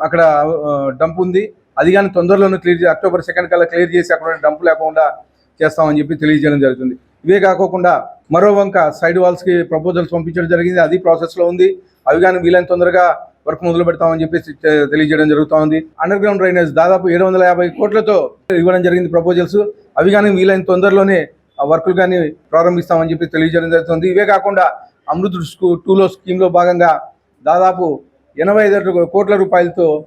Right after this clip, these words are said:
వాటర్ సీవేజ్ ప్లాంట్ పెడుతున్నాం. అలాగే ఒక ఫిఫ్టీన్ ఎంఎల్డీ వాటర్ ప్లాంట్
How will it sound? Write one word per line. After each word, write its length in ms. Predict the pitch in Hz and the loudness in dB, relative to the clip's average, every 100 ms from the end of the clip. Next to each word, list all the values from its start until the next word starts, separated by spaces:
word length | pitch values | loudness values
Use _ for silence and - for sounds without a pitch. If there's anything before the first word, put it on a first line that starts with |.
| _ - | _ -4
వాటర్ 260 | 175 185 185 | 0 0 -2
సీవేజ్ 300 | 190 185 180 | 0 0 0
ప్లాంట్ 260 | 175 170 170 160 156 143 - | 0 2 2 2 0 -2 -4
పెడుతున్నాం. 440 | 160 180 180 190 190 - | -4 0 0 0 -4 0
అలాగే 220 | 180 196 | 2 2
ఒక 260 | 190 175 170 | 0 -2 -4
ఫిఫ్టీన్ 260 | 165 220 | -4 0
ఎంఎల్డీ 560 | 214 208 202 202 175 160 _ _ _ | 0 0 0 0 0 -2 _ _ _
వాటర్ 300 | 147 185 190 | 0 0 0
ప్లాంట్ 440 | 190 180 180 151 | 0 0 0 -2